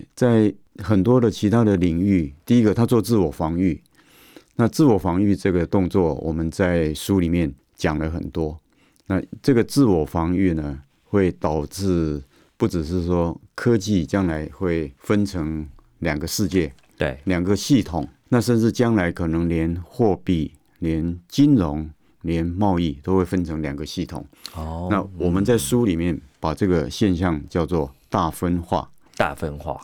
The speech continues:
Speaker 1: 大分化。那这个大分化的现象呢，是不断的在扩散、在蔓延。这次以色列跟哈马斯的战争，在全世界也产生了这种大分化的现象。
Speaker 2: 对。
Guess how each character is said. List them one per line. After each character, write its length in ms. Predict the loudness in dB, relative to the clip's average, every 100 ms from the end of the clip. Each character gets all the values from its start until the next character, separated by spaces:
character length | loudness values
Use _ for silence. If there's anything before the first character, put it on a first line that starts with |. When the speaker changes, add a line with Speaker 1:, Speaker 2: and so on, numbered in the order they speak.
| -4
Speaker 1:
大 160 | -4
分 220 | -2 -6
化。 260 | -6 -8 -10 _ _ _ _ _ _ _ _ -20 -20 -20 -20 _
那 140 | 2 4
这 100 | 4
个 80 | 4
大 200 | 2 2
分 220 | 2 2
化 220 | 4 2
的 80 | 0
现 260 | 2 2
象 240 | 2 0 -2
呢， 200 | -4 -8
是 260 | -8 -6 -4
不 100 | -2
断 200 | 2 2
的 100 | 2
在 120 | 0 -4
扩 300 | -2 0 0
散、 280 | 0 -2 -4 -14 _ _ -6
在 160 | -2
蔓 220 | 0 0
延。 240 | -2 -4 -8 -16 -20 -20 -20 -20 -20 _ _ _ _ _ 0
这 160 | 2
次 460 | 4 4 4 4 0 _
以 80 | -2
色 180 | 2 4
列 180 | 4 2
跟 360 | 2 2 2
哈 160 | 2 2
马 120 | 0
斯 160 | 0 -2
的 120 | -2
战 260 | -2 -2 -2
争， 260 | -4 -6 -8 -18 _ _
在 140 | -2
全 200 | 0 0
世 160 | 0 2
界 160 | 4 2
也 80 | 0
产 240 | -2 -4
生 180 | -2 0
了 80 | 0
这 80 | -2
种 160 | -2
大 160 | -2 -2
分 180 | -2 -2
化 180 | -2
的 100 | -4
现 200 | -6 -6
象。 220 | -6 -10 -8
Speaker 2:
对。 340 | -2 -2 -4